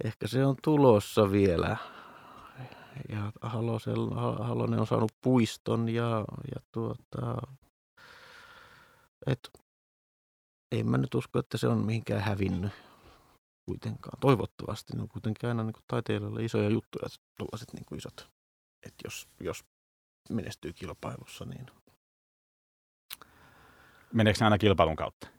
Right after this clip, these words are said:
Speaker 1: Kyllä ne, siis kyllä varmaan tuollaiset isommat menee niin kuin, näin luulisin. Joko avoimen tai kutsukilpa-, niin kuin muutaman, niin se on aina eri tapoja, että miten niitä, miten niitä,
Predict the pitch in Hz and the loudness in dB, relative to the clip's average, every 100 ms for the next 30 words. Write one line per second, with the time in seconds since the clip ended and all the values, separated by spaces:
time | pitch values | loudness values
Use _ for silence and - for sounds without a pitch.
0 | _ _ _ _ _ _ _ _ - - | _ _ _ _ _ _ _ _ -20 -8
1 | - 101 92 107 95 - 98 87 - 85 | 2 4 6 8 8 6 -2 -4 -4 -4
2 | 85 85 82 82 - 90 - 95 87 - | -2 -2 -2 -4 -4 -8 -6 -6 -4 -6
3 | - 92 95 - 113 - - - - - | -8 -8 -8 -10 -12 -14 -16 -18 -20 -20
4 | - _ _ _ _ _ - 95 - - | -20 _ _ _ _ _ -10 -10 -8 -10
5 | 110 120 127 110 _ _ _ _ _ _ | -12 -12 -12 -14 _ _ _ _ _ _
6 | _ _ _ _ _ _ _ _ - - | _ _ _ _ _ _ _ _ -20 -20
7 | _ _ _ _ - - 82 85 87 90 | _ _ _ _ -8 -4 -2 -2 -4 -6
8 | 90 95 - - - - 87 - - - | -6 -6 -8 -8 -8 -6 -6 -6 -10 -8
9 | 87 - 90 - 98 104 95 95 113 - | -10 -10 -10 -10 -10 -8 -8 -6 -8 -12
10 | 120 123 123 _ - 110 117 110 104 98 | -16 -16 -18 _ -16 -6 -4 0 2 2
11 | 95 98 101 - 82 - - - 101 117 | 0 -2 -4 -2 -4 -4 -6 -8 -8 -8
12 | - 107 _ - 110 120 120 117 | -10 -16 _ -20 -16 -12 -10 -10